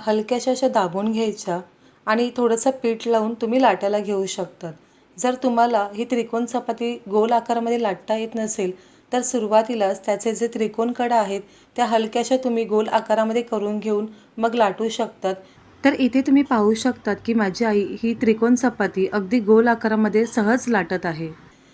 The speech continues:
तर काय करायचं, जो त्रिकोण आकार आहे ना तिथून सुरुवातीलाच आपण त्याला एक एक बाजूने गोल आकार देऊन घ्यायचा, म्हणजे चपाती मस्त गोल आकारामध्ये तयार होते. तर इथे पाहू शकतात की आपली ही चार पदरवाली चपातीसुद्धा तयार झाली आहे.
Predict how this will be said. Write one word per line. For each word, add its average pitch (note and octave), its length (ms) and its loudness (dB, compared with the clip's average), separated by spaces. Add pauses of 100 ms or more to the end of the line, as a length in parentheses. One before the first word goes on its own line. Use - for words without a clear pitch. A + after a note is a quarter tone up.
(140)
तर A#3 80 0
काय A3+ 240 2
करायचं, A3+ 360 -4
जो A#3+ 120 -2
त्रिकोण A#3 420 -2
आकार A#3+ 240 -4
आहे A3+ 240 -2
ना G3 160 -4 (340)
तिथून A#3 220 -2
सुरुवातीलाच A#3 640 0
आपण A3+ 200 -2
त्याला A#3 240 0
एक G#3+ 320 -4
एक A3 140 -6
बाजूने A#3 340 -2
गोल G#3+ 240 0
आकार G#3+ 280 0
देऊन G#3 300 -4
घ्यायचा, G3+ 360 -4 (300)
म्हणजे G#3 220 -2
चपाती G#3+ 420 -2
मस्त A3 460 -4
गोल G#3+ 300 0
आकारामध्ये G#3 640 0
तयार F#3 260 0
होते. E3 360 -8 (500)
तर C4 100 2
इथे B3+ 280 -2
पाहू A#3 280 0
शकतात A3+ 400 -4 (100)
की A#3 120 -8
आपली A3 340 -4
ही A3+ 180 -2
चार A3 340 0
पदरवाली A3+ 540 -2
चपातीसुद्धा A3+ 760 -4
तयार G#3+ 240 0
झाली G#3+ 320 -4
आहे. F#3 280 -4